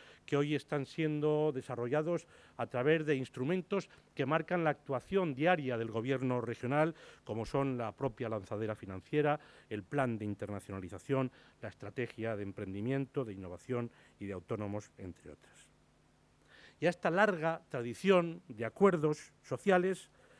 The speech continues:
se ha trasladado también a los acuerdos del ámbito político. Y así, uno de los puntos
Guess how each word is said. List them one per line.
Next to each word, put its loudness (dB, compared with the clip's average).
se 0
ha 4
trasladado 4
también 0
a -8
los -8
acuerdos -2
del -4
ámbito -6
político. -18
Y 0
así, 0
uno -4
de 2
los 0
puntos -2